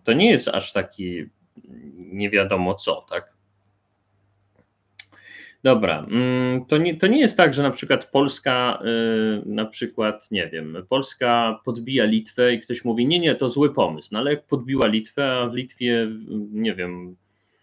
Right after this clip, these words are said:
odkryto diamenty, to ktoś nie pojedzie na Litwę odkryć te diamenty? No pojedzie, no.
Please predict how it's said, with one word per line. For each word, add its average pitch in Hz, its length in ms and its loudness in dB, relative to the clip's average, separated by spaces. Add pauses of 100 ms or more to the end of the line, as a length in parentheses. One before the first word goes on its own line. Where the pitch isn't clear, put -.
(300)
odkryto 135 460 -2
diamenty, 113 540 2
to 123 180 -4
ktoś - 260 -6
nie 110 100 -2
pojedzie 104 340 -2
na 98 120 0
Litwę 104 320 -6
odkryć - 380 -8
te 117 100 -10
diamenty? 143 440 -6
No 349 120 -6
pojedzie, 359 540 -4
no. 87 180 -16